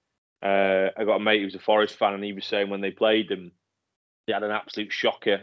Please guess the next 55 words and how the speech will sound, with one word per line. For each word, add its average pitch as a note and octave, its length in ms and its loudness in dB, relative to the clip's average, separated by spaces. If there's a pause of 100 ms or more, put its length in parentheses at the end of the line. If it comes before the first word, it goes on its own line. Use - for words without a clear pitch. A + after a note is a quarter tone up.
(100)
of F#2+ 120 -8
a G2 60 -6
penalty A2 560 0 (480)
against G#2+ 320 -2
them. A2+ 220 -6
And F#2+ 120 -10
I G2 40 -2
believe G#2+ 520 0
Grant G#2+ 240 0
McCann's G2+ 380 -6
the G2 60 -8
manager G#2 260 -8
there, G2+ 160 0
and G#2 80 -4
he, G#2 180 -6 (100)
he G2+ 100 -4
had, G#2 220 0
um, G2 440 0 (1040)
the A2 280 2
E A#2 140 2
F G#2 160 0
L A2+ 160 4
came A2 260 -2
out G#2+ 200 -4
with A2 120 -6
a G#2 40 -6
public G#2+ 360 -4
apology A2 460 -2
saying G#2 260 -2
it G#2 40 -10
was G2+ 100 -14
an G#2 60 -8
absolute G#2 340 -10
shocking G#2 340 -4
decision. A2 440 -4 (840)
Um, G2+ 800 2
so, G#2 460 2
um, G2+ 560 -2
yeah, G#2 240 0
so - 140 -10
they G#2 100 0
were G#2 160 0
unlucky A2 360 -2
in G2 100 -4
that G#2+ 180 -2
game G#2 240 -2
as F#2+ 80 -10
well. A2 180 4
Before A#2+ 360 0
that, G#2+ 160 -2
they G2 60 -8
were G#2 140 -8
on G#2 120 -8
a G2+ 100 -6
half G#2 140 -2